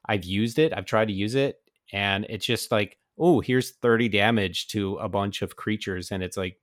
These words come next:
"Okay, I see no explosion." I'm really disappointed in that spell, and then when I read the, uh,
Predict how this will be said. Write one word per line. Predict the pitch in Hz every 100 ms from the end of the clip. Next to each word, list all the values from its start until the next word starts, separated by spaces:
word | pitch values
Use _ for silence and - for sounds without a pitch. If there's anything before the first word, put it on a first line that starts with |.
| _ _ _ _
"Okay, | - 113
I | 104
see | -
no | 147 110
explosion." | 107 - 98 95 95 95 95 - _ _ _ _ -
I'm | 120
really | 139 190 123
disappointed | 127 98 110 104 92
in | 92
that | 95 90
spell, | - 127 135
and | 104
then | 110
when | 113 113
I |
read | 104 110 107
the, | 101 101 95 95
uh, | 92